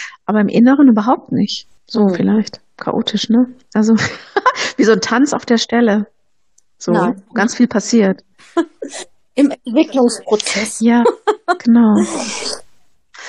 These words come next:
Speaker 1: Und Corona war halt auch was, was man nicht unterschätzen darf, was ich im Moment auch krass finde.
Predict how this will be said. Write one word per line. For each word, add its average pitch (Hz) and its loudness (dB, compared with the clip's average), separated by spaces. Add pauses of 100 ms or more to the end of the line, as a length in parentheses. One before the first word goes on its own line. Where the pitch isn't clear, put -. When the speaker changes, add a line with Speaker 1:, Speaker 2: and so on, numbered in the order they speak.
(180)
Speaker 1:
Und 214 2
Corona 247 2
war 240 0
halt 226 -2
auch 214 0
was, 294 -2
was 233 -2
man 208 2
nicht 214 0
unterschätzen 208 0
darf, 180 -4
was 214 -4
ich 220 -2
im 208 2
Moment 202 2
auch - -10
krass - -4
finde. 208 0